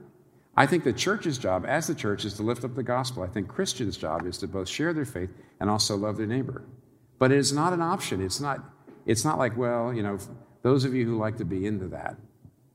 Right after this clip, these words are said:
No, it's not an option. And to work against racism is at the very heart of what it means to honor the image of God and love your neighbor as yourself.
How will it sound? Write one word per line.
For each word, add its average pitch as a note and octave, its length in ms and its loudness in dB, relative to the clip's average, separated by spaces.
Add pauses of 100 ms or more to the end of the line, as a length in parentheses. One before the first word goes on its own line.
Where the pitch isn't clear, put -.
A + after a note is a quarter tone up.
(280)
No, A2 240 2
it's A2+ 140 -2
not C3+ 160 -2
an F2+ 100 -6
option. - 400 -12 (880)
And C3+ 540 2
to C3 80 2
work B2 220 2
against A2+ 320 -2
racism A#2 580 -2
is G2 160 -4
at G2 180 -2
the G#2 80 -2
very G2 260 -2
heart G#2 360 -4
of E2+ 120 -6
what F2+ 120 -4
it F#2+ 80 -8
means F2 260 -6
to E2+ 140 -8 (100)
honor F#2 300 0
the F#2+ 180 -2
image F2+ 240 -8
of F2 120 -6
God D2+ 280 -6 (400)
and D#2+ 120 0
love E2+ 160 2
your E2+ 100 -2
neighbor D#2+ 240 -6
as D#2+ 100 -10
yourself. - 520 -10